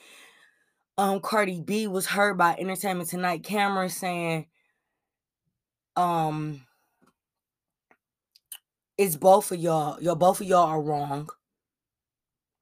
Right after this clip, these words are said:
Y'all haven't been speaking to each other all this time. Why speak now?" This is basically what she said after she screamed that, um, through the Grammys. And then they tried to, as she came out to present an award, they tried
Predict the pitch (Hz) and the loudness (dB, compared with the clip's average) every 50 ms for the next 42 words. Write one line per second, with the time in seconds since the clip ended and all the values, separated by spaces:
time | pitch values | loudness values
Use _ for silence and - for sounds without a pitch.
0 | _ _ _ 160 180 180 175 165 185 196 202 196 208 208 196 190 180 - - - | _ _ _ 0 2 2 4 4 6 4 4 4 2 -2 -2 -2 -2 -4 -6 -6
1 | 202 180 156 180 170 165 - 175 165 156 - 160 151 147 151 147 160 165 165 165 | -8 -8 -6 -6 -6 -4 -4 -6 -6 -6 -6 -6 -6 -6 -6 -4 0 0 2 2
2 | 170 170 165 - - 175 165 156 147 147 147 156 170 185 190 190 185 165 - - | 0 -2 -2 -2 2 4 4 4 2 2 4 6 6 8 6 6 2 0 -4 -8
3 | - - 180 180 - 156 170 160 151 - - - - _ _ _ _ _ _ _ | -8 -6 -8 -8 -6 -6 -6 -6 -6 -6 -10 -14 -18 _ _ _ _ _ _ _
4 | _ _ _ _ 190 190 170 160 202 196 180 - 185 165 156 170 165 160 - - | _ _ _ _ -8 -4 0 2 2 2 2 -2 -4 -2 -2 -2 -2 -2 -6 -8
5 | 160 156 - - 160 160 139 - - _ _ _ _ _ _ _ _ _ _ _ | -8 -8 -4 -4 -2 -2 -4 -6 -10 _ _ _ _ _ _ _ _ _ _ _
6 | _ - 165 160 165 - - 160 160 - - - - 180 202 214 208 202 190 180 | _ -16 -10 -10 -10 -8 -8 -6 -4 -2 -2 -2 -2 0 2 2 2 2 0 -2
7 | 170 160 151 147 147 - - _ _ _ _ _ _ _ _ _ _ _ - 160 | -4 -4 -4 -4 -6 -8 -14 _ _ _ _ _ _ _ _ _ _ _ -6 -6
8 | 170 165 165 170 180 170 165 160 160 165 170 160 156 151 147 143 143 151 156 160 | -6 -6 -4 -6 -4 -2 -2 -2 -2 -2 0 0 -2 -2 -6 -6 -6 -6 -6 -4
9 | 165 165 165 165 165 - - 185 180 175 170 165 160 156 - - 160 170 165 160 | -4 -2 -2 -2 -4 -2 0 0 2 2 0 -2 -6 -8 -4 0 0 2 2 0
10 | - - 185 - 208 190 175 170 170 165 165 165 175 160 - 165 160 143 143 180 | -4 -8 -6 -2 0 0 0 2 2 0 0 0 -2 -6 -4 -4 -4 -4 -2 -4
11 | 185 190 170 147 156 151 147 147 147 151 147 143 151 143 - - 170 165 160 156 | -4 -2 -2 -2 -2 -2 -2 -2 -2 -4 -4 -6 -6 -6 -4 -2 0 2 2 2
12 | 151 151 | 0 0